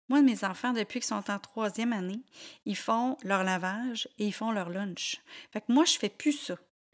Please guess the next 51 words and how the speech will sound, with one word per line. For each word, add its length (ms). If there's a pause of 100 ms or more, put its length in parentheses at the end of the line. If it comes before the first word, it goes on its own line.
(120)
Je, 200
je, 320
je 100
les 100
fais 180
plus. 280 (300)
Comme 140
ça, 180
ben, 180 (200)
ils 100
chiolent 320
pas 160
de 120
ce 100
qu'il 100
y 40
a 40
dans 80
leur 160
lunch. 480 (340)
Puis, 240
en 60
plus 220
de 140
ça, 200
ben, 160
ils 220
commencent 340
à 80
apprendre 320
à 40
être 120 (100)
autonomes, 480 (140)
hein, 300
à 60
partir 500
de, 240
de, 340
de 140
la 80
troisième 480
année. 220 (420)
C'est 180
sûr 380
que, 320 (420)
euh, 540
il 120
y 60
a 60
des 200
tâches 760